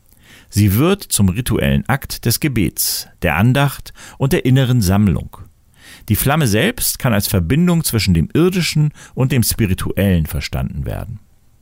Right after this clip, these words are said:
Die Kerze repräsentiert das Licht Gottes, Erleuchtung und die Hoffnung, dass göttliche Präsenz Dunkelheit und Unwissenheit vertreibt.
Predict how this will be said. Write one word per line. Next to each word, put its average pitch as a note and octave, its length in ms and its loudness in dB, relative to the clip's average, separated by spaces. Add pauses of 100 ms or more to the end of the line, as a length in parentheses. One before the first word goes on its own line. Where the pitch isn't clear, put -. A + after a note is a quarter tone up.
(800)
Die D#3+ 100 0
Kerze G#3 420 0
repräsentiert C#3 920 0
das A2 200 0
Licht D3 440 -2
Gottes, - 600 -4 (160)
Erleuchtung G#2 720 0
und G2+ 140 0
die A2 80 4
Hoffnung, F#3 480 2 (400)
dass A#2 360 0 (100)
göttliche F3+ 400 0
Präsenz B2 680 0
Dunkelheit B2+ 760 2
und - 200 -4
Unwissenheit F2 680 2
vertreibt. - 640 -10